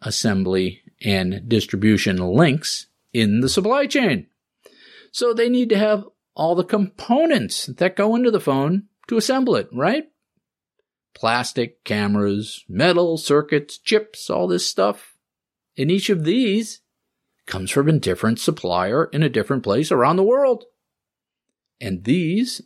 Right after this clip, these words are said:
are the sourcing and procurement links in your supply chain. And each of these suppliers, in turn, need raw materials to make the components. Rare earth metals,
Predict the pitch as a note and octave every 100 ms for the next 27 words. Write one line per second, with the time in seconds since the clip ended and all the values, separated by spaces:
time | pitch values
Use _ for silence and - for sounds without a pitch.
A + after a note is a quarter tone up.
0 | - G2+ - G2 A2 C#3+ C3 - - G3+
1 | B3 - A#2 A#2+ G3+ C4+ _ - - A#2+
2 | A#2 - E3 E3 - B3 C#4+ F#3+ A#2+ F#2+
3 | G#2 D#2 - - - _ - F#2+ F2+ F2
4 | D#2 - - - G2 G2 D#2+ D#2 D2 -
5 | _ _ _ _ _ _ _ _ D#3+ F3
6 | G2+ A3+ A#3 A3 G3+ G#3+ A3+ G#3+ G3+ B3
7 | G#3+ F3+ - B3+ C4 - A#3+ C#4+ E3 G3+
8 | A3+ _ - B2+ C3 F#2+ G#2 C#3 E3+ D#3
9 | C#4+ C#4 G3 F2 - - B2 E3+ F#3+ F#3
10 | G#3 B3 D4 F#3+ - - - _ _ _
11 | - - F#2+ G2+ A#2 C3+ C#3 - C#3 D#3+
12 | - A#2+ F3+ F3 A2+ - -